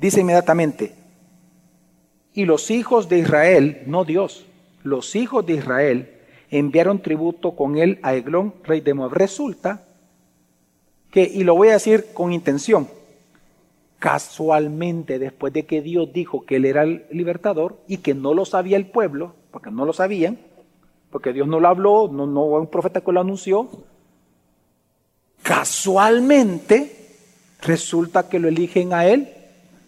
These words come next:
dentro de una comitiva para que vaya a entregar los tributos que anualmente se le daban, porque recuerden que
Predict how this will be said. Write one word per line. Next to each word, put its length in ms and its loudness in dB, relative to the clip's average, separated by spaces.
dentro 260 -2
de 60 -2
una 120 0
comitiva 720 -6
para 260 0
que 100 -2
vaya 160 0
a 40 -2
entregar 360 -4
los 240 -8
tributos 520 -8
que 120 -4
anualmente 500 -4
se 120 -8
le 120 -4
daban, 300 -2
porque 240 -8
recuerden 280 -6
que 240 -2